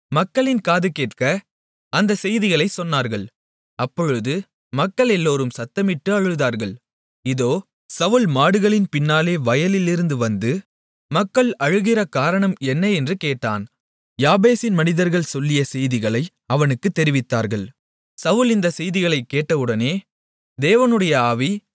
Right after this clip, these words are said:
அவன்மேல் இறங்கியதால், அவன் மிகவும் கோபப்பட்டு, அவன் இரண்டு எருதுகளை பிடித்து,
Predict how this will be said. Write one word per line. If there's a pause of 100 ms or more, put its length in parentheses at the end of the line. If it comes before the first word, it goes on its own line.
(140)
அவன்மேல்
இறங்கியதால், (300)
அவன்
மிகவும்
கோபப்பட்டு, (560)
அவன்
இரண்டு
எருதுகளை
பிடித்து,